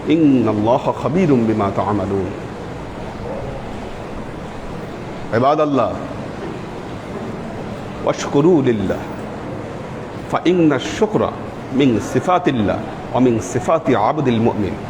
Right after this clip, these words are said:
واتعظوا بنصيحتي كما أخبركم الآن بخطبتي.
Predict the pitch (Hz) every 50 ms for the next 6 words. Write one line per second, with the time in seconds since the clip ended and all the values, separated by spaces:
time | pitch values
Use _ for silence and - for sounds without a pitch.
0 | - - - - - - - - - - - - - 127 120 120 139 151 143 151
1 | - 151 135 135 135 131 127 160 175 180 165 165 160 143 - - - 226 202 160
2 | 143 - 120 104 90 104 104 - - - 160 151 151 147 143 143 143 151 147 -
3 | 202 196 202 170 160 - 165 143 139 139 135 131 - 131 131 127 127 120 120 113
4 | - 180 175 147 123 120 113 123 104